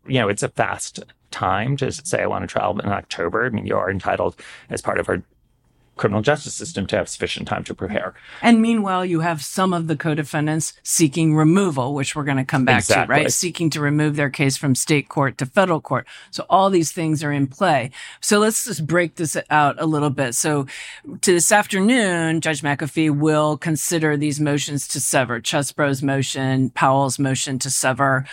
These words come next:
Speaker 2: their cases from the other defendants. And under Georgia law, it's really in the discretion of the trial judge to decide whether all the defendants who were jointly indicted together will go to trial together or whether it will be broken up into pieces.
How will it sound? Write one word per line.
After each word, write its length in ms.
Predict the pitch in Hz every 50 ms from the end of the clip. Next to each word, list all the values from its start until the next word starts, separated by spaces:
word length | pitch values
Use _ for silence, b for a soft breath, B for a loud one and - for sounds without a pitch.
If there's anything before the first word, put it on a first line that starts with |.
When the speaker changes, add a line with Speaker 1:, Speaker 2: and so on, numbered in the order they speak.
| B B B
Speaker 2:
their 200 | - 156 151 139
cases 500 | - - 175 139 127 - - 135 127 -
from 240 | - - 165 147 139
the 160 | 143 139 -
other 220 | 147 143 143 139
defendants. 580 | 131 139 _ _ 240 214 180 143 120 110 - - B B B B B B -
And 460 | 180 185 175 170 170 165 160 156 - _ _ _ - 175 - - _ _ -
under 280 | - 220 233 233 214 202
Georgia 400 | 175 - 262 320 370 330 - 214
law, 420 | 175 156 143 139 135 139 143 165 B B B B B
it's 220 | B 190 175 - 220
really 240 | 269 285 285 254
in 100 | 226 196
the 80 | 170 160
discretion 960 | 151 165 156 - - - - 180 180 190 202 - - 165 151 147 143 139 - _
of 280 | 160 160 160 156 156 143
the 120 | 151 147
trial 340 | 127 - - 165 156 160 160
judge 460 | 147 - 151 139 135 131 131 123 -
to 120 | - - 156
decide 520 | 139 143 - - 160 147 143 143 143 139 -
whether 420 | 160 156 160 156 143 151 147 - -
all 220 | 156 160 160 165 170
the 100 | 175 170
defendants 520 | 170 143 _ 170 156 156 151 151 143 -
who 100 | - 160
were 120 | 147 143
jointly 640 | 143 135 - 156 151 151 151 117 160 156 156 147 143 127
indicted 480 | 147 143 131 143 143 147 160 196 196 196
together 400 | - 220 190 214 220 214 220 208
will 200 | 190 160 143 131
go 180 | 120 147 147 156
to 100 | 196 202
trial 260 | - - 226 220 233
together 400 | 220 240 226 240 240 240 240 247 B B B
or 140 | - 180 165
whether 240 | 160 165 156 151 151
it 80 | -
will 120 | 143 147 143
be 120 | 135 147
broken 440 | 135 - - 156 151 147 139 160 147
up 160 | 143 135 _
into 260 | 160 151 143 131 143 -
pieces. 540 | - - 170 156 - - 135 135 139 -